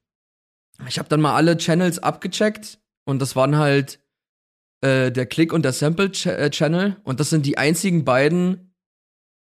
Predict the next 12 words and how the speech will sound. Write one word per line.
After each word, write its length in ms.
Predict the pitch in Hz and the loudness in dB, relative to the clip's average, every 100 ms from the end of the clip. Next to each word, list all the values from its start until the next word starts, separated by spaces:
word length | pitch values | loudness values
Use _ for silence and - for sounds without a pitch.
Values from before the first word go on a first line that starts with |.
| - | -8
ähm, 540 | 131 143 139 135 135 123 _ _ - | -2 0 2 0 -2 -4 _ _ -16
die 600 | 127 131 135 135 135 131 - | -6 0 2 2 2 0 -4
ich 160 | 135 131 | -8 -4
über 200 | 135 131 | -2 -2
Klinke 440 | - 160 180 156 | 0 2 4 2
in 240 | 120 143 139 | 2 0 0
unseren, 560 | 143 131 131 123 120 _ _ _ _ _ | 0 -2 -2 -4 -8 _ _ _ _ _
unseren 260 | 139 139 135 | -4 -2 0
Mixer 680 | 135 - 175 143 127 - _ _ _ _ _ _ _ _ - | 0 0 2 2 0 -8 _ _ _ _ _ _ _ _ -10
reingeführt 920 | 123 120 123 139 131 131 - 131 - | -6 -2 0 0 -2 -4 -4 -4 -2
habe, 320 | 123 120 120 | -2 -2 -2
sozusagen. 720 | 117 120 120 120 120 127 160 | -6 -8 -6 -4 -4 -4 -8